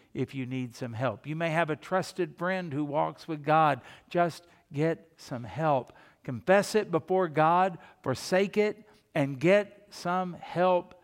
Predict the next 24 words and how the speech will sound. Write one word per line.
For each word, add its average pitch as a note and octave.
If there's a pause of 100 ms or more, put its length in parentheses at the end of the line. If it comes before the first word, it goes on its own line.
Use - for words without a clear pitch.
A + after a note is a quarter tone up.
so E3
that D#3
you E3+
can D#3
eventually D3+
live C#3+ (340)
in C3+ (140)
freedom. A2+ (600)
And A2
if F#3+
you G3
are E3
in F3+
this F3+
sin F#3+
and D#3
you've D#3
never E3+
been C#3+
saved, F3 (260)
I'm D#3
gonna E3
tell E3+
you, D#3+